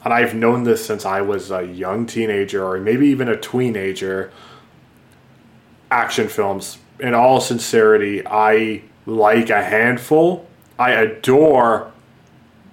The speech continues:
very few. I, otherwise, I'm not a part of that ilk. I just am not for some reason.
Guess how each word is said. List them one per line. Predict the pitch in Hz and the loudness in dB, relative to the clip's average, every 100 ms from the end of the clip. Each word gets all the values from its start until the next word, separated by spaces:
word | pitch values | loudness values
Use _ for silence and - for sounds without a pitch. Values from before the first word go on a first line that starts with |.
| - _ _ _ | -20 _ _ _
very | - 131 123 110 | -2 2 4 2
few. | - 113 95 90 87 - - - - - - _ _ _ _ | 0 0 0 0 -6 -12 -20 -20 -20 -20 -20 _ _ _ _
I, | - 127 - | -2 -2 0
otherwise, | 135 135 139 131 127 117 | 2 4 6 6 4 2
I'm | 117 110 113 | 0 -2 -4
not | 113 117 110 | 2 2 2
a | 117 - | -2 -6
part | - 110 107 - | -4 0 2 0
of | 110 | -4
that | 98 92 - | -4 -4 -6
ilk. | 98 87 - - | -10 -10 -12 -6
I | 110 | -2
just | 110 113 104 | -2 -4 -4
am | 107 104 | -8 -6
not | 98 92 | -4 -4
for | - 95 | -6 -12
some | - 90 | -12 -12
reason. | 92 92 87 92 | -12 -14 -16 -18